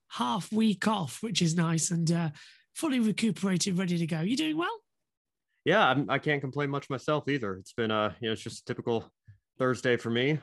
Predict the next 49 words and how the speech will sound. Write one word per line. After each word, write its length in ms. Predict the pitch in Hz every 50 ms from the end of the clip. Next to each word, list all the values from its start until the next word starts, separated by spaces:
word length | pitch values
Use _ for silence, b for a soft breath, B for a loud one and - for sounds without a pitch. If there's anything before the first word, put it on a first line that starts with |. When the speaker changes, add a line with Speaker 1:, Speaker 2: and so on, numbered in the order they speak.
| - _ -
Speaker 2:
Uh, 220 | 113 110 110 107
you 60 | 101 98
know, 80 | 110
we're 80 | 107 95
gearing 240 | 104 113 113 110 107
up 100 | - -
for 140 | - 113 104
some 180 | - - 120
more 360 | 113 117 120 113 107 156 - _ _ -
racing 300 | 117 113 - - 117 113
this 160 | 104 - -
weekend, 300 | 120 110 120 117 113 113
obviously, 420 | 113 113 113 113 - - 127 127
but, 180 | 120 117 104 104
uh, 200 | 110 107 104 104 - _ _ _ _ _ _ _ _ _ _ _ -
yeah, 220 | 139 131 101 - - _ _
can't, 180 | - 123 - - -
can't 160 | 131 131 131
really 160 | 131 127 123
complain. 360 | - 113 107 131 123 107 95
It's 120 | 98 - -
been, 240 | - 113 107 101 92
it's 120 | 95 -
been 140 | - 117 110
pretty 200 | - 120 113 110
good. 180 | 110 110 92 - - _ _ _ _ _ _ _ _ _ _ -
You 100 | - 139
know, 140 | 139 139 139
like 180 | 143 151 151 147
I 60 | 127
said, 300 | - - 147 127 107 107
it, 140 | 113 - -
it's 120 | - 110 -
been 120 | - 143
a 40 | 143
little 120 | 135 131
while 200 | 127 131 131 131
since 220 | 127 - 131 120 -
I've 80 | 107
done 140 | 127 123 123
one 100 | 123 123
of 80 | 113 117
these. 400 | 127 123 120 113 - - - - - -
So, 320 | - - 127 113 110 110 107
you 160 | - 107 113
know, 80 | 113 110
I 100 | 113 107
just 160 | 101 - -
wanna 340 | 123 117 113 113 113 107